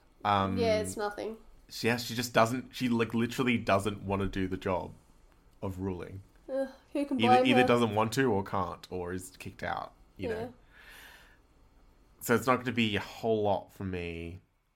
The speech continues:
Speaker 1: I'd probably give her, like, a point for remaining as an advisor.
Speaker 2: I'd do that as, like, a half point.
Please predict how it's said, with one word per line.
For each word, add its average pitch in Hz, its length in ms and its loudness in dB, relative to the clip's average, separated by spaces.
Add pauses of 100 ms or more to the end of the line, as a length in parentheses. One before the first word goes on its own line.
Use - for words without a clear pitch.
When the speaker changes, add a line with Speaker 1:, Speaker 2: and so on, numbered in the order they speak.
(300)
Speaker 1:
I'd 120 140 4
probably 127 220 2
give 123 180 4
her, 131 100 4
like, 117 220 6 (460)
a 120 120 8
point 104 480 -4
for 104 360 -2
remaining 95 440 -2
as 92 120 -4
an 95 120 -6
advisor. 101 600 -2 (320)
Speaker 2:
I'd 226 160 -8
do 262 140 0
that 240 240 2
as, 214 60 -6
like, 214 140 -2
a 190 80 -2
half 202 400 4
point. - 320 -4